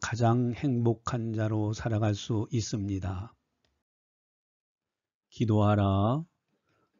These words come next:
할렐루야. 오늘도 복된 날이 밝았습니다. 오늘의 말씀은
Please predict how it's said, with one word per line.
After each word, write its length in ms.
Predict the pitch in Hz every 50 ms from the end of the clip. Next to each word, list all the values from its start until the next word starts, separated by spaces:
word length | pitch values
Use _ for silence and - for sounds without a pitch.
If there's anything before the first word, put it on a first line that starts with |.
| _ _ _
할렐루야. 540 | - 127 113 110 104 104 104 107 104 107
오늘도 1040 | 110 110 110 117 120 113 113 113 107 104 107 107 104 98 101 110 131 147 147 135 123 -
복된 520 | - 110 104 - - 117 110 107 110 107
날이 680 | 104 107 104 104 104 104 104 104 101 98 98 95 101 110 - -
밝았습니다. 1160 | - 117 113 110 107 104 101 - - 113 101 101 101 98 98 98 95 95 98 117 127 156 - - _ _ _ _ _ _ _ _ _ _ _ _ _ _ _ _ _ _ _ _
오늘의 340 | 143 123 113 110 110 110
말씀은 800 | 110 110 107 104 98 - - 101 98 101 98 98 101 113 131 151